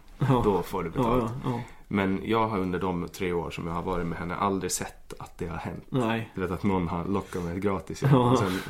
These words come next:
Speaker 2: verkligen gett.
Speaker 1: Ja.
Speaker 2: Utan de som kommer tillbaka är de som betalar på
Speaker 1: Ja,
Speaker 2: första
Speaker 1: ja.
Speaker 2: jobbet.
Speaker 1: Ja, ja, så är det.
Speaker 2: Eh, en annan, ett annat problem med kreativa yrken är ju att det finns så jäkla många som vill göra det.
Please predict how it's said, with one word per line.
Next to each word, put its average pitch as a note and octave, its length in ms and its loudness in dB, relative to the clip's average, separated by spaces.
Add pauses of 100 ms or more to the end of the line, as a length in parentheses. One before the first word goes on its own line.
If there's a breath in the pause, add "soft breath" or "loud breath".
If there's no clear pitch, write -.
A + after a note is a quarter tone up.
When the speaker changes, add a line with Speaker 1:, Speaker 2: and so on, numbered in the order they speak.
(120)
Speaker 2:
verkligen F#2 420 -6
gett. G2+ 120 2
Speaker 1:
Ja. B2 200 0 (420 loud breath)
Speaker 2:
Utan F#2+ 200 0
de G#2 140 4
som G#2 120 -4
kommer F#2 180 -2
tillbaka F#2 440 0
är F#2 40 -8
de F2 100 -6
som F2 140 -8
betalar F2 320 -4
på E2+ 100 -14
Speaker 1:
Ja, C#3 100 4
Speaker 2:
första A#2 140 4
Speaker 1:
ja. B2 100 0
Speaker 2:
jobbet. F#2 280 -4
Speaker 1:
Ja, A#2+ 180 0
ja, A2 160 -6
så C#3 120 -8
är A#2+ 120 -6 (680 loud breath)
det. G2 60 -12
Speaker 2:
Eh, E2+ 80 -10 (560)
en F2+ 140 -4
annan, G2+ 260 0
ett G2 60 -4
annat G#2 300 0
problem E2 480 -4
med E2+ 100 -6
kreativa E2+ 460 -4
yrken E2+ 300 -6
är D#2+ 40 -6
ju D#2+ 120 -6
att D#2+ 120 -10
det E2+ 100 -6
finns F2 300 -6
så - 80 -6
jäkla - 500 -10
många E2+ 240 -8
som F#2+ 140 -6
vill F#2 100 -2
göra - 300 -6
det. - 80 -16